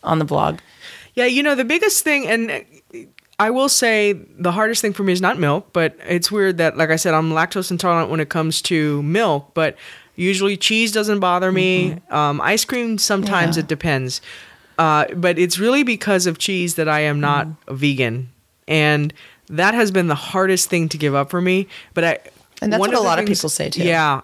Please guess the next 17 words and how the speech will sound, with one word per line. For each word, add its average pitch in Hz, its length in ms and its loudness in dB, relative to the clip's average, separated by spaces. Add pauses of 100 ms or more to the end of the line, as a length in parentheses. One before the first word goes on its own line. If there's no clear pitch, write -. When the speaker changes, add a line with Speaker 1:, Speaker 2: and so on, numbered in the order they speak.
Speaker 2:
And 180 420 0
one 226 160 2
of 339 100 2
the 262 120 2
things, 202 380 0
though, 147 280 2
that 151 200 2
is, 151 320 2
was 170 180 0
so 190 460 0 (640)
mind-blowing 156 800 2
to 156 100 -6
me, 135 380 2 (380)
and 170 180 2
th-, 190 200 0 (120)
this 185 200 0
just - 360 -2